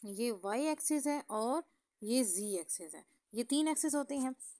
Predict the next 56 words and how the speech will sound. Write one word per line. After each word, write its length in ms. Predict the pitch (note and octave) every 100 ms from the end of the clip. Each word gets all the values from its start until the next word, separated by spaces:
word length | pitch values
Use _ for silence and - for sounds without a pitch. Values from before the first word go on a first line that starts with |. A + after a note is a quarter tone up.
| -
अब 140 | C4+ A3+
ये 240 | G3+ D#4+
जो 100 | E4+
है 100 | D#4 D4+
ना 80 | D4
ये 220 | A#3 C#4+
सारे 360 | C#4+ C4+ C#4 C#4+ -
जो 220 | A#3 C4 -
एक्सिस 340 | B3+ - C#4+ C4
हैं 120 | C4
वो 180 | A#3 B3
क्या 200 | - B3+
है, 180 | A#3+ B3+ -
पॉजिटिव 520 | G3+ G3 F3 D#3+ -
है। 60 | - _ _ _ -
जैसे 220 | A#3 B3
ये 160 | G#3 B3+
पॉजिटिव 500 | B3+ B3 B3+ B3+ A#3+
है, 80 | B3
ये 120 | G#3
भी 100 | A#3+
पॉजिटिव 480 | A#3+ A3+ A3+ A#3 A3
है, 60 | A3
ये 120 | F#3
भी 80 | F#3
पॉजिटिव 520 | D#3+ D#3 E3+ D#3 D3
है। 60 | - _ - - - _ _ -
अब 160 | D#4+
क्या 160 | - D#4+
होता 220 | D4 C#4+
है 120 | C#4+
कि 100 | C#4 -
अब 160 | C#4 A#3
इनका 220 | C4 C4 C4
अपोजिट 520 | A#3+ A#3+ C#4 A#3 G#3
जो 80 | G#3
है 60 | G#3
ना 80 | G#3+
वो 120 | G3+
डायरेक्शन 460 | G3 G3+ G#3 A#3
में 120 | G#3 G3
अगर 220 | G3 -
एक्सिस 340 | G#3 B3 A3+
बने 260 | F#3+ F#3 A#3+ - _ _ _
तो 140 | -
अपोजिट 380 | B3 D#4+ D4+ C#4
डायरेक्शन 320 | A#3+ A#3+ C#4
में 100 | B3+
कैसे, 260 | A3+ F#3 G3+
जैसे 220 | A3 A3+
अब 160 | - A3+
ये 120 | G3+ C4+
है 100 | B3
ना 120 | B3 - - _ _ _ _ _ _ _ -
तो 260 | A#3+ A#3 G3+
ये 200 | A#3